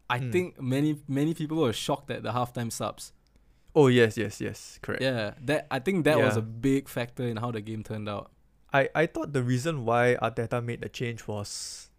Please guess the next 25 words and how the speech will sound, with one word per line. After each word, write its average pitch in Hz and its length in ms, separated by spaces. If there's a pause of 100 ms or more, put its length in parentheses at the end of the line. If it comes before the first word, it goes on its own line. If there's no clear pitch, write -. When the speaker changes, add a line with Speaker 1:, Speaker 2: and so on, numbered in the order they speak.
(160)
Speaker 2:
he 131 220
wanted 127 480
more 120 400
Speaker 1:
Tactical. 120 240
Speaker 2:
offensive 123 420
players 110 380
on 104 120
the 101 60
pitch. - 380
That's 127 160
why 131 80
he 123 80
brought 117 240
in 113 360 (200)
Havertz 110 400
and 107 400 (320)
Jorginho. 117 720
I, 117 160
as 151 160
in, 139 80
the 139 160
whole 208 160
Jorginho 127 680
for 110 360 (800)
Rice 113 680